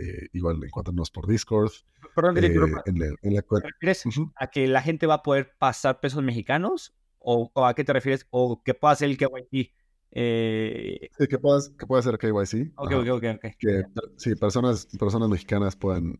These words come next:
Speaker 1: eh, pasar K Y C y, y empezar a invertir a través de nosotros. Entonces, eh, m-, me pueden mandar un D M, Oscar Onchain en Twitter, o D M a la cuenta de Exponential, que también ayuda a administrarla, o mandar un D M en Discord.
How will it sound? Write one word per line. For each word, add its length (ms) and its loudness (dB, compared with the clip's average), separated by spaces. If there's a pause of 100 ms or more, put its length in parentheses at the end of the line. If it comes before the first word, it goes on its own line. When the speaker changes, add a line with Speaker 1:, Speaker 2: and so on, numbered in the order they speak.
Speaker 1:
eh, 360 -8
pasar 300 -2
K 80 0
Y 180 2
C 140 0
y, 200 4
y 220 -8
empezar 260 -2
a 40 2
invertir 320 -2
a 40 -2
través 260 -2
de 40 -2
nosotros. 540 -6 (460)
Entonces, 600 -4
eh, 320 -6 (680)
m-, 140 -4 (200)
me 100 -4
pueden 200 2
mandar 200 2
un 120 0
D 180 2
M, 280 0
Oscar 320 -2
Onchain 340 -2
en 100 -4
Twitter, 460 0
o 140 -2
D 140 0
M 140 0
a 40 -2
la 100 -2
cuenta 260 -6
de 40 -4
Exponential, 580 0
que 100 -4
también 400 -2 (160)
ayuda 220 0
a 40 0
administrarla, 680 -2 (440)
o 360 -4 (200)
mandar 340 0
un 240 0
D 160 2
M 140 2
en 40 -2
Discord. 500 0